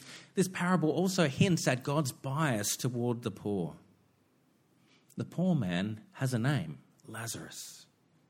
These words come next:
And Lazarus has a name and an identity. He is known and loved, while the rich man is nameless.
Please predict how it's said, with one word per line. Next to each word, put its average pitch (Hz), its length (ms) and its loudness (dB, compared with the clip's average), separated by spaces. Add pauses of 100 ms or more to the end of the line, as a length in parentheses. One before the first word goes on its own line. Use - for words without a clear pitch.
(540)
And 127 120 2
Lazarus 143 380 2
has 135 140 2
a 127 60 6
name 139 500 6
and 127 160 4
an 117 140 2
identity. 107 720 0
He 127 140 0
is 127 140 0
known 143 500 -2
and 120 240 0
loved, 110 680 -2 (880)
while 120 140 -4
the 117 100 -2
rich 147 280 -2
man 90 320 -2
is 95 300 -4
nameless. 92 680 -6